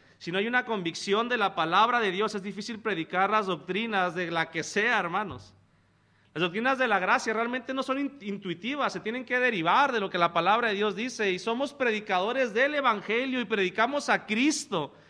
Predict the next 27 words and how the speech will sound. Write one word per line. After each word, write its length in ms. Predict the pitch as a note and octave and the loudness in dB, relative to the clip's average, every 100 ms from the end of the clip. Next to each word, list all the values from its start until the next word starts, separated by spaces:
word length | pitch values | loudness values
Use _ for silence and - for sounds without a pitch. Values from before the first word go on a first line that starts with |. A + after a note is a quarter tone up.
| - | -8
Y 60 | |
si 140 | G#3 B3 | -2 2
la 120 | A3 | 2
gente 380 | A3+ C4 C4+ D4 | 4 0 0 0
no 80 | C#4+ | 0
entiende 580 | C#4+ C4 C4+ E4 D4 | 0 2 4 4 4
el 120 | C4+ G#3+ | 4 6
valor 420 | G3 G3+ C#4+ D#4 | 6 8 8 6
del 160 | D#4+ | 2
Evangelio, 500 | D4 A#3+ A3 B3 A#3 | 2 2 0 -2 -2
no 160 | A3 A#3+ | -2 -2
sirve 400 | - C#4+ E4 E4 | -2 -2 -2 0
de 120 | D4+ | 0
nada 600 | C4+ C#4+ B3 G3+ F#3+ - - | 2 2 4 2 0 -6 -2
enseñar 640 | A3 A#3 B3 A3+ B3 C#4+ | 0 0 0 2 4 2
ningún 460 | D4 C#4+ C4 D4+ E4+ | 2 0 2 2 2
sistema 600 | D#4 D4+ - C#4 D4 D4 | 0 -2 4 4 6 4
teológico 460 | B3+ B3+ C4 D4 | 2 0 0 0
que 60 | B3+ | -4
explica 480 | F#3+ - D4 E4+ D#4 | -4 -2 -2 0 0
el 60 | |
Evangelio, 540 | C#4 A#3+ A3+ C4+ C4 A3+ | 2 0 0 -2 -2 -2
pero 160 | A#3 | -2
no 280 | G#3+ A#3 A#3+ | 0 2 2
es 200 | E4 F#4 | 2 0
el 120 | D#4 | -4
Evangelio. 520 | A#3 E3 D3 C3 A2+ | -4 -4 -6 -12 -12